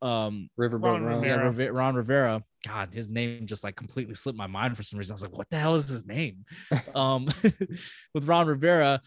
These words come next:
Speaker 1: So he has some comfort with him, but I don't think he's good en-, he's good enough to be the starter. And obviously, Taylor Heinicke had the great game against Tampa Bay. He comes in into this game. He looked sharp coming out, and the offense did pick up.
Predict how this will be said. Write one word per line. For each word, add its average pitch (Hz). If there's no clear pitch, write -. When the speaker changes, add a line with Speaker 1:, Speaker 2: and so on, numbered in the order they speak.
Speaker 1:
So 185
he 202
has 254
some 196
comfort 190
with 160
him, 202
but 160
I 170
don't 175
think 165
he's 123
good 156
en-, 151
he's 135
good 156
enough 135
to -
be 135
the 117
starter. 120
And 117
obviously, 139
Taylor 147
Heinicke 147
had 143
the 131
great 127
game 139
against 127
Tampa 120
Bay. 139
He 170
comes 208
in 226
into 160
this 208
game. 151
He 180
looked 175
sharp 254
coming 208
out, 202
and 135
the 139
offense 175
did 196
pick 202
up. 185